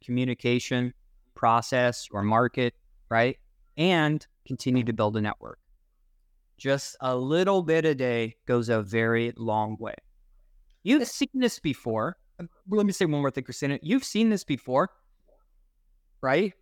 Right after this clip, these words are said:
Speaker 1: A little bit goes a long way. You're chipping at the rock, right? I'm chipping at it, chipping at it, chipping at it. It's eventually gonna break. We just don't kinda know when, right?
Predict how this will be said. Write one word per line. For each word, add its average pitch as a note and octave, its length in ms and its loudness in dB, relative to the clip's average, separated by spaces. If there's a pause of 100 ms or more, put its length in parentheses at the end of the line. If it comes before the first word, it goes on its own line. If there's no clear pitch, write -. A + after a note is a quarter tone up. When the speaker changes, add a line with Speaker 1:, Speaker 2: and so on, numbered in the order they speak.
Speaker 1:
A C#3+ 120 0
little F#3+ 460 0
bit D#3+ 360 -2
goes C3 260 -6
a D3 40 -8
long C#3 320 -4
way. A3+ 160 2
You're C3 180 -4
chipping G3+ 380 -4
at G3 120 -2
the G#3 80 -4
rock, G#3+ 280 4
right? D3 240 -2 (320)
I'm C3 160 -4
chipping E3 380 -2
at D#3+ 220 2
it, D3+ 160 -4
chipping E3+ 400 -2
at D3+ 180 0
it, D3 160 -4
chipping D#3+ 340 -2
at C#3+ 200 2
it. D#3 160 0 (340)
It's - 100 -20
eventually A#2+ 460 -2
gonna A#2+ 180 0
break. C#3 400 0 (160)
We A2+ 80 -12
just - 200 -8
don't A2+ 200 0 (280)
kinda A2 180 0
know A2+ 160 2
when, A2+ 320 0
right? G#2+ 240 -2